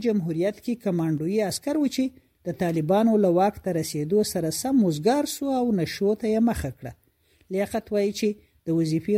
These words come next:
پر مهال یې ټولې ګټلې پیسې پر نشو ځینې ولاړې. لیاقت چې نشو د سرمایې تر څنګ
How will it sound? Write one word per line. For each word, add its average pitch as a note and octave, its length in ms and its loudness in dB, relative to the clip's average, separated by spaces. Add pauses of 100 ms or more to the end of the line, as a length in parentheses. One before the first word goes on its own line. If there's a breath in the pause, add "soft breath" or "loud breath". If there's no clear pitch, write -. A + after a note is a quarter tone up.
پر F#3 160 -4
مهال F3+ 380 -2
یې F3 60 2 (120)
ټولې C#4 420 0
ګټلې F#3+ 420 2
پیسې E3 260 -2 (100)
پر E3 100 -4 (100)
نشو D3+ 220 -4 (120)
ځینې F3+ 220 2
ولاړې. A#2+ 320 -6 (480)
لیاقت G#3+ 460 0 (100)
چې - 60 -2 (100)
نشو G3 360 -2
د - 20 0 (100)
سرمایې E3+ 480 0
تر F3 180 -2
څنګ G#3+ 160 2